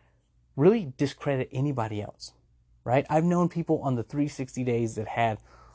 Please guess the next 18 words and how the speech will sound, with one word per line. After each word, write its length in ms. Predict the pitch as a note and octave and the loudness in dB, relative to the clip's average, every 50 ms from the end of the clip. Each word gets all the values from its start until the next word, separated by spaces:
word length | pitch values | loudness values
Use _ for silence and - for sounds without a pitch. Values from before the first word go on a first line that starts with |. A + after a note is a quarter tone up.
| - - _ - | -20 -20 _ -6
multiple 840 | B2 A#2+ B2+ C#3 D3 D#3 D#3 D#3 - D#3+ C#3+ C3+ C#3 C3+ C3 C3+ C3 - | -2 2 4 4 4 4 4 2 -2 -4 -4 -2 -2 -2 -2 -2 -4 -4
different 360 | - C3+ B2 - C3+ A#2+ - | -4 -4 -4 -2 -4 -6 -6
three 140 | - A#2 A2+ | -8 -10 -10
sixties, 580 | - - C#3 C3 - - - B2+ B2 B2 - - - - - - - - - - - - - - | -6 -6 -6 -6 -6 -6 -6 -6 -6 -6 -8 -10 -18 -20 -20 -20 -20 -20 -20 -20 -20 -8 -2 2
and 160 | D3+ D#3 D#3 | 4 4 4
what 140 | D#3+ D#3 D#3 | 4 4 2
they 100 | D#3 D3 | 2 2
would 140 | C#3 C#3 | 2 2
do 160 | C3 D3+ D3+ D3+ | 2 2 2 2
is 80 | C3+ | 2
they 80 | C3+ C3 | 2 0
would 140 | B2 A#2+ - | 0 -2 -4
play, 160 | - B2+ B2+ | -4 -4 -4
for 120 | - - B2 | -2 -2 -2
example, 300 | A2+ A#2+ A2+ - B2 A#2+ | -2 -2 -2 -2 -4 -4
Gears 300 | A2+ B2+ B2+ A#2+ A2+ A#2 | 0 0 2 2 2 0
of 80 | G#2+ | -2
War, 200 | G#2+ - - - | -4 -6 -8 -10